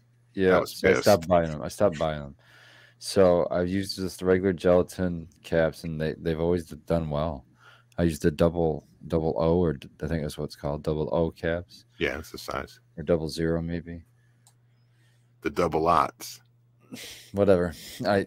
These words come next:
Speaker 1: yep, those are the ones I use, and they've always done well. I like, it's like when I make a baked good with butter, though,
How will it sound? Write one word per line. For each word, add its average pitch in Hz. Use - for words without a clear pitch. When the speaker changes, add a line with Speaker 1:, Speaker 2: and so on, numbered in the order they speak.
Speaker 1:
yep, 110
those 101
are -
the 98
ones 104
I 107
use, 110
and 87
they've 90
always 95
done 90
well. 87
I 95
like, 110
it's 104
like 113
when 98
I 101
make 113
a 107
baked 98
good 92
with 73
butter, 73
though, 76